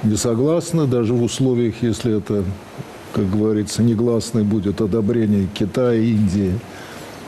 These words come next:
или каким-то образом находить возможности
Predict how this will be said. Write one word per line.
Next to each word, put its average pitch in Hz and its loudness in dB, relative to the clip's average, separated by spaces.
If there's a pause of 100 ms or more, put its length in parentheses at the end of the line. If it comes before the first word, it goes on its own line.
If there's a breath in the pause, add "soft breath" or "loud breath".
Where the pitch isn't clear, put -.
(240 loud breath)
или 139 2 (140)
каким-то 120 0
образом 120 2 (160)
находить 117 0
возможности 117 0